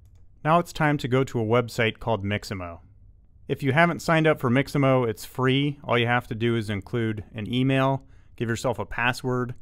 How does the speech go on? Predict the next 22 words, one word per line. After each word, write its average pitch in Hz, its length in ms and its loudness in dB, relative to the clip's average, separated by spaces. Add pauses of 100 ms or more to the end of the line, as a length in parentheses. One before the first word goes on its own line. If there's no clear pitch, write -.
(260)
fill 127 180 0
in 120 80 2
your 104 100 0
first 139 360 -4
and 123 80 0
last 117 320 0
name, 113 420 0 (380)
and 123 100 0
you'll 117 100 2
be 117 140 0
able 113 200 2
to - 140 -6
use 107 360 -2
the 98 100 -12
program. 87 560 -8 (460)
Once 139 200 0
you're 127 120 0
into 170 200 2
Mixamo, 170 600 2 (100)
click - 340 -2
Upload 123 380 0
Character 147 540 -2